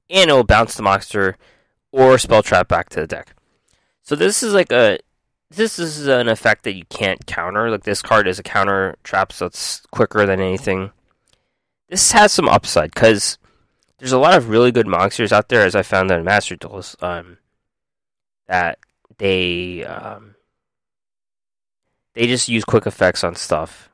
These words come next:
And you could have, like, a full board of, like, four different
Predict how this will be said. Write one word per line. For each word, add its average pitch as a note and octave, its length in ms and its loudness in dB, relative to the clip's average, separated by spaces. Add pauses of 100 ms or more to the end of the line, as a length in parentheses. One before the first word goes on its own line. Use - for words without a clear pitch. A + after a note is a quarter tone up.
(140)
And F#2+ 320 -4 (480)
you A#2 140 -10
could E3 100 4
have, D3 140 6
like, B2+ 100 -4
a B2 60 0
full B2 320 4
board A2 260 6
of, G2 80 0
like, G2 140 -2
four B2 240 4
different A2 340 -4